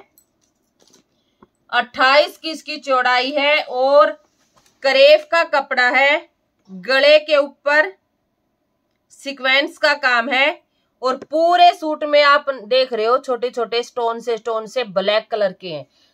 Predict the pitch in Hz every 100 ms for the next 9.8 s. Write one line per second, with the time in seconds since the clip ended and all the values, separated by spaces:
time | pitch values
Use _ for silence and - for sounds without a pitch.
0 | _ - 240 247 277 208 233 233 277 277
1 | 262 247 240 247 247 254 220 202 202 170
2 | 233 233 226 226 247 - 208 214 196 220
3 | 247 311 _ _ _ _ _ _ _ _
4 | _ _ _ _ _ _ 196 240 277 302
5 | 320 320 330 330 247 226 226 226 240 269
6 | 339 _ _ _ _ _ _ _ _ _
7 | _ _ _ _ _ _ _ 220 247 269
8 | 226 277 302 294 294 277 233 240 226 226
9 | 226 208 202 196 156 139 131